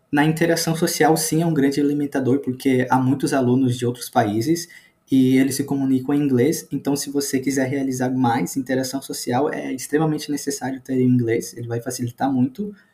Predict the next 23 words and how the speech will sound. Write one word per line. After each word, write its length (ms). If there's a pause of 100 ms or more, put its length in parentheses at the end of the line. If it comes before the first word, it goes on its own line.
(140)
Ou 100
então, 540
o 500
seu 260
nicho 440
de 100
colegas 640 (240)
vai 80
ficar 220
um 80
tanto 220
reduzido. 560 (120)
Será 360
basicamente 560
pessoas 340
que 160
falam 320
português 640 (320)
ou, 300
no 180
máximo, 400
um 140
portunhol. 580